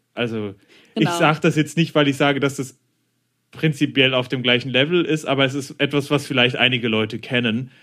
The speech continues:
Speaker 2: Ja.
Speaker 1: Und eben, dass diese Liebe dafür durchscheint, eben auch diese Va-, die Harry Potter Musical-Serie von denen
Speaker 2: Ja,
Speaker 1: ist genauso,
Speaker 2: man
Speaker 1: diese
Speaker 2: merkt
Speaker 1: Liebe, stellenweise sind manche Charakterentwicklungen in dieser Harry Potter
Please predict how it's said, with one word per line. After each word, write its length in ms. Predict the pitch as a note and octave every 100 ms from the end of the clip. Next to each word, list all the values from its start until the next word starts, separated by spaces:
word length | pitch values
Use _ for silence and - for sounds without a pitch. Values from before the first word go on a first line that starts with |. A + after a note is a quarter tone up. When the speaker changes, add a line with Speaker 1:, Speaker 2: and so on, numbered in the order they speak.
| _ _ -
Speaker 2:
Ja. 220 | D#3+ D#3+
Speaker 1:
Und 160 | D3+ D3+
eben, 200 | D#3+ D3
dass 180 | D3+ -
diese 240 | D3+ C#3
Liebe 360 | C3+ C3 E3 D#3+
dafür 220 | C3+ C#3
durchscheint, 280 | C3+ D3+ B2+
eben 260 | D3 D3 C#3+ - _ -
auch 220 | D#3+ D#3+
diese 320 | E3+ D#3 C#3+
Va-, 140 | D#3
die 220 | D#3 D#3+ C#3+
Harry 260 | D3 D#3+
Potter 300 | D3+ D#3 C#3+
Musical-Serie 880 | C#3 C#3 C#3 D3+ D3 A#2+ B2 G#2+ A2
von 200 | G#2 A2
denen 220 | G#2+ A2 A2
Speaker 2:
Ja, 160 | G3
Speaker 1:
ist 40 | F#3
genauso, 360 | C#3 C3+ E3
Speaker 2:
man 80 | D3+
Speaker 1:
diese 140 | B2+ -
Speaker 2:
merkt 180 | G#2 F3
Speaker 1:
Liebe, 160 | E3+
stellenweise 840 | - D3+ E3 G#3 D#3+ D#3+ D#3+ E3 D#3+ _ _ _
sind 160 | D#3+
manche 320 | D3 C#3+ F#3 D#3
Charakterentwicklungen 1040 | D#3+ C#3+ D#3 - D3+ C#3+ E3 E3+ D#3 D#3+
in 120 | D3+
dieser 260 | C#3+ D3 C#3+
Harry 240 | C#3+ C#3+
Potter 600 | C#3 E3+ E3+ D3+ C3+ C3